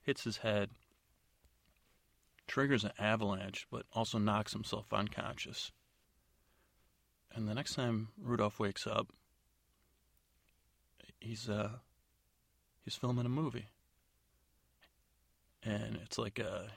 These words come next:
he's kinda like a James Bond type. So, and he's arguing with the dir-, he's arguing with the director. And then things start to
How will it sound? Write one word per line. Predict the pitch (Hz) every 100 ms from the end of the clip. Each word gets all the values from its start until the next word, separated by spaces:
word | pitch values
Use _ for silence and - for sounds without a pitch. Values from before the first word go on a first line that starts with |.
| -
he's | -
kinda | - 110
like | 104 104
a | 104
James | 92 104 101 -
Bond | 101 98 95
type. | 110 98 113 - _ _ _
So, | - - 107 - _ _ _ -
and | 104 98 104 104 _ - _ -
he's | 110
arguing | 104 107 104 104 104
with | -
the | 104
dir-, | 104 104 _ - _ _ -
he's | -
arguing | 101 101 107
with | 104
the | 113
director. | 107 101 104 - 107 110 - _ _ _ _
And | 110
then | 107 110
things | 107
start | - 113 101
to | -